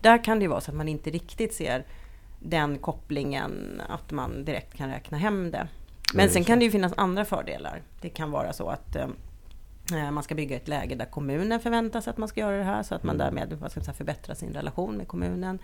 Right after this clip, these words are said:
Speaker 2: Just det.
Speaker 1: Det kan ju vara så att man,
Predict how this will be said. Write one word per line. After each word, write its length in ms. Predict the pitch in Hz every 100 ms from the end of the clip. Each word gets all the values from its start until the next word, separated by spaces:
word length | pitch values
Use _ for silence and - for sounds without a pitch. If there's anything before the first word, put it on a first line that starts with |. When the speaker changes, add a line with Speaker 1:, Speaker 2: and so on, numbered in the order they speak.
| -
Speaker 2:
Just 240 | 104 -
det. 120 | 104 98 - - -
Speaker 1:
Det 100 | -
kan 280 | 165 165 160
ju 120 | 156
vara 360 | 156 147 143 139
så 260 | - 131 101
att 160 | 175
man, 380 | 202 190 190 180